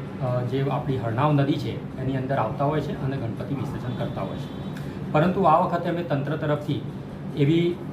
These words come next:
અ, અમુક વસ્તુઓ જે જાન અને માનની હાનિ ન થાય એના માટે અમુક નિર્ણયો લીધા છે. એમાં આપ સર્વેનો સાથ સહકાર મળી રહે એ બદલ આપની, અ, સાથે આ ચર્ચા કરી રહ્યો છું.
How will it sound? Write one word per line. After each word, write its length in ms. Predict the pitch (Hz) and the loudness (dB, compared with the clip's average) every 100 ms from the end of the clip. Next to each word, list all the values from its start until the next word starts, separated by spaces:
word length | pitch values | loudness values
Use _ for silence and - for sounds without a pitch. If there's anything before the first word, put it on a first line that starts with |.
| 147 | 0
અ, 40 | 143 | 2
અમુક 260 | 143 151 143 | 4 2 4
વસ્તુઓ 420 | 139 - 165 151 | 0 2 2 2
જે 420 | 123 147 156 - - - - 185 190 | 4 2 2 0 -4 0 2 6 6
જાન 260 | 147 156 147 | 6 6 4
અને 120 | 147 | 2
માનની 400 | 139 131 135 139 | 2 2 2 2
હાનિ 360 | 120 120 139 | 2 0 0
ન 120 | 131 147 | 0 0
થાય 280 | - 120 - - - | 0 -4 -6 -10 -6
એના 180 | 131 139 | -2 0
માટે 160 | 139 139 | 2 2
અમુક 200 | 131 127 | 0 0
નિર્ણયો 300 | 117 123 135 | 0 2 2
લીધા 280 | 127 135 143 | 2 2 2
છે. 500 | - - - - 139 | 0 -6 -8 -8 -2
એમાં 340 | 135 139 135 | 0 0 2
આપ 140 | 139 | 0
સર્વેનો 380 | - 123 139 131 - - - - | -2 0 0 0 -2 -6 -10 -2
સાથ 260 | 127 135 - | 2 2 2
સહકાર 300 | 131 139 131 | 2 2 2
મળી 200 | 127 151 | 0 0
રહે 180 | 120 - - - - | -2 -4 -8 -10 -4
એ 40 | 139 | -2
બદલ 360 | 131 123 135 147 - - - | 0 0 -2 -2 -6 -8 -6
આપની, 480 | 123 - 131 131 135 - 131 | -4 0 0 2 -2 -4 -2
અ, 140 | 127 | -2
સાથે 400 | 123 127 123 135 113 - - - | 0 -2 0 0 0 -2 -6 -4
આ 40 | - | -4
ચર્ચા 260 | - - - | -2 -2 -2
કરી 220 | - 120 | -2 -2
રહ્યો 180 | 104 104 | -2 -2
છું. 220 | - | -4